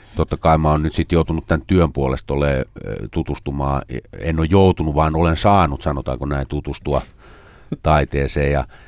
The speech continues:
ja, ö, mulle se on lähinnä sitä, että jotkut työt on kauniita ja mä tykkään niin kuin näistä meidän kultakauden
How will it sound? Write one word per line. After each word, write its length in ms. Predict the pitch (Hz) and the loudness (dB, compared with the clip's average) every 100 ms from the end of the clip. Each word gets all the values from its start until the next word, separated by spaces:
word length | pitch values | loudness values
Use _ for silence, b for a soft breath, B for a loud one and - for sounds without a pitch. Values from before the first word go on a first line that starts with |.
| b | b
ja, 220 | 76 69 - - - - - - - - | -2 -2 -2 -10 -20 -20 -20 -20 -16 -16
ö, 40 | - - - - - - - - | -16 -18 -20 -20 -20 -20 -20 -12
mulle 360 | 85 87 87 | -4 2 2
se 200 | 80 - | 2 2
on 140 | 76 78 | 2 4
lähinnä 280 | 82 82 78 | 4 2 2
sitä, 360 | - 82 82 | -2 2 2
että 300 | 78 - 76 - - 50 - - | 2 0 -2 -2 -10 -16 -16 -14
jotkut 340 | - 80 - - | -6 -4 -4 -8
työt 280 | - 85 - | 2 2 2
on 100 | 73 | -4
kauniita 680 | - 85 82 76 71 69 69 b b b b b b b - - _ - - | 2 4 6 4 0 -2 -4 b b b b b b b -20 -20 _ -20 -4
ja 280 | 71 69 65 - - - - - - - - - - - - - - - - - - 50 53 | 0 0 -2 -12 -20 -20 -20 -20 -20 -20 -20 -20 -20 -20 -20 -20 -20 -20 -20 -18 -18 -16 -12
mä 340 | 76 71 87 | -8 -2 -2
tykkään 540 | - 90 - 82 76 78 | 2 0 2 2 2 0
niin 120 | 76 | -2
kuin 160 | 80 | -2
näistä 280 | 78 78 - | 0 0 0
meidän 300 | 82 76 71 | 0 0 -2
kultakauden 760 | - 80 73 - 73 71 69 | -2 -2 -2 -2 0 0 -2